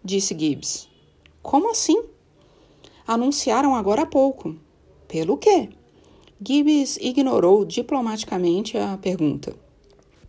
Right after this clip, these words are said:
"Faves ficaria à minha espera diante do Salão Oval para trabalhar comigo, caso eu quisesse dar uma declaração", ele disse.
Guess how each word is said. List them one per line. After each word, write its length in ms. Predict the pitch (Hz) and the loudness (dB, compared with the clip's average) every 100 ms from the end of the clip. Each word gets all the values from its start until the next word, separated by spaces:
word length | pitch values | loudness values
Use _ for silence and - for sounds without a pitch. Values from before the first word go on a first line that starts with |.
| _ _ _ _ _ | _ _ _ _ _
"Faves 600 | - - 247 277 302 294 | -4 2 2 4 0 0
ficaria 580 | - 294 277 247 262 277 | -2 0 0 0 0 0
à 140 | - 247 | 0 -2
minha 240 | 262 302 | 2 4
espera 540 | 320 - 196 208 233 | 2 2 2 2 0
diante 340 | 233 226 226 254 | -2 -4 -4 -6
do 120 | 247 | -6
Salão 360 | - 233 220 220 | -4 -4 -4 -4
Oval 420 | 214 196 180 233 | -2 0 0 0
para 200 | 262 262 | -2 -4
trabalhar 440 | 269 262 226 226 | -2 0 0 -2
comigo, 640 | 233 226 196 180 214 254 262 - - | -4 -4 -2 -2 -2 -4 -8 -18 -20
caso 280 | - 190 220 | -4 -2 0
eu 40 | 254 | -2
quisesse 480 | 247 208 202 233 | -2 -2 -2 -2
dar 160 | 220 196 | -2 -2
uma 140 | 202 | -2
declaração", 760 | 208 208 226 269 277 - 233 202 196 | -4 -2 -4 -2 -4 -4 -6 -8 -8
ele 200 | 185 175 | -8 -6
disse. 480 | 165 - - - | -8 -8 -10 -14